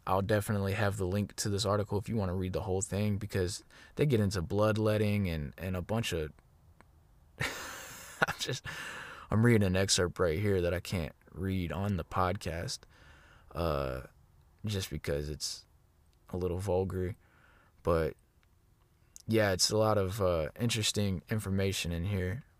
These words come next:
for sure that I figured I'd share with you guys, 'cause, you know, that's what I do. But, you know, back to sciatica and, and,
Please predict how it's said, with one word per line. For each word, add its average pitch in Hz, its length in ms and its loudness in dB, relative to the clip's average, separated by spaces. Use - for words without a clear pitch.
for 110 460 4
sure 98 640 4
that 101 160 0
I 95 80 2
figured 98 300 0
I'd 85 240 2
share 92 320 2
with - 160 -8
you 87 120 -4
guys, - 380 -8
'cause, - 320 -10
you 85 120 -8
know, 76 140 -10
that's 95 240 -2
what 76 100 -4
I 50 120 -8
do. 87 360 -2
But, 85 200 0
you 98 120 -2
know, 85 80 -2
back 123 220 2
to 107 100 -4
sciatica 110 600 2
and, 85 260 -4
and, 90 240 -4